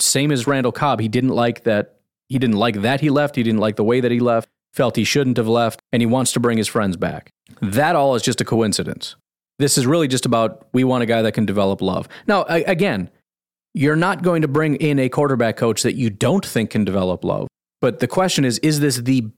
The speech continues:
best absolute hire? Completely, in other words, if Aaron Rodgers wasn't on this team, this would still be their hire.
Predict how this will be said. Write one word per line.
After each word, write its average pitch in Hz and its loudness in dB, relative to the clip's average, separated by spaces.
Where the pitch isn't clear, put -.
best 175 -2
absolute 143 0
hire? 107 -2
Completely, 165 0
in 156 2
other 147 2
words, 143 0
if 123 0
Aaron 165 2
Rodgers 147 0
wasn't 135 2
on 131 2
this 120 0
team, 123 0
this 117 0
would 113 -2
still 131 0
be 117 2
their 101 0
hire. 90 -4